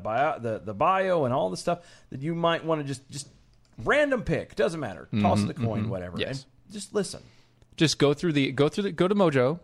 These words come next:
Speaker 1: Mm-hmm.
Speaker 2: go through the schedule for Friday, for Saturday or Sunday, and just flip a coin or something. Roll a, go get a twenty-sided die and roll it.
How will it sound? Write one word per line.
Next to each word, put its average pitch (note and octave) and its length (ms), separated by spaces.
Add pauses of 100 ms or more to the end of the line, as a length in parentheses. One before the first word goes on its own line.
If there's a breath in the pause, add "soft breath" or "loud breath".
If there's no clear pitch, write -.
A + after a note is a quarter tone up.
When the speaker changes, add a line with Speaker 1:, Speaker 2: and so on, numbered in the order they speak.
Speaker 1:
Mm-hmm. G#2+ 580
Speaker 2:
go C3 140
through E3+ 160
the F3+ 60
schedule E3+ 440
for C3+ 200
Friday, C#3 420
for B2 140
Saturday D3+ 340
or C#3+ 100
Sunday, A#2+ 480
and G#2+ 160
just G2 140
flip B2 300
a G2+ 40
coin - 520
or G2+ 100
something. F#2+ 500 (280 loud breath)
Roll G3+ 240
a, D3+ 80 (340 loud breath)
go A3+ 160
get A#3 100
a G3 40
twenty-sided D3+ 580
die G2 240
and F2+ 220
roll F#2+ 200
it. - 120